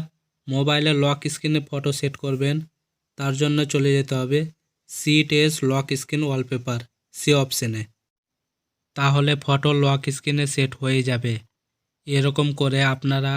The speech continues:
আপনাদের মোবাইলে লক স্ক্রিনে ফটো সেট করতে পারবেন। বন্ধুরা, ভিডিওটি যদি ভালো লাগে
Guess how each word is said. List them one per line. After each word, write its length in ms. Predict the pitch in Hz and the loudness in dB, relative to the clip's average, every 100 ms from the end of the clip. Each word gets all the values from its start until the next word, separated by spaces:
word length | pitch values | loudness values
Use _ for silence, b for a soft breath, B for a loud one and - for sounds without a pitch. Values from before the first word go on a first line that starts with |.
| 135 | -2
আপনাদের 440 | 135 135 135 139 131 | 0 0 2 0 -2
মোবাইলে 420 | 135 131 135 139 135 127 | -2 -2 0 0 0 0
লক 180 | 127 131 127 | -2 -2 -2
স্ক্রিনে 360 | - 131 123 127 135 _ _ _ _ | 0 0 0 -4 -8 _ _ _ _
ফটো 360 | - 135 131 143 | -4 -2 0 0
সেট 260 | 139 135 135 | 0 -2 -2
করতে 320 | - 127 123 120 | -6 -8 -4 -4
পারবেন। 420 | 123 120 117 117 117 _ _ _ _ _ _ _ _ _ - | -2 -2 -2 -4 -10 _ _ _ _ _ _ _ _ _ -6
বন্ধুরা, 380 | 139 139 143 143 | 0 2 2 0
ভিডিওটি 440 | 131 135 143 139 143 | 2 2 2 2 2
যদি 220 | 139 143 | 0 2
ভালো 320 | 127 127 127 139 | 0 0 0 2
লাগে 320 | 135 123 | 2 0